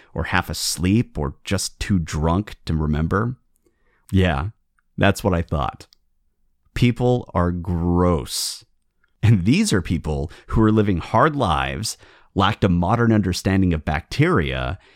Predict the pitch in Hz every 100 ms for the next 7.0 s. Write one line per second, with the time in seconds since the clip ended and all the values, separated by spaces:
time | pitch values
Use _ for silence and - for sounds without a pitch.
0 | _ - - 147 78 76 - - 117 -
1 | 156 190 139 123 139 170 113 87 85 85
2 | - 180 85 53 - - - - - _
3 | - 95 - - 113 98 92 87 92 82
4 | - - 123 123 - - - - _ _
5 | _ _ _ _ _ _ _ _ _ -
6 | 131 175 - - 170 90 - - - -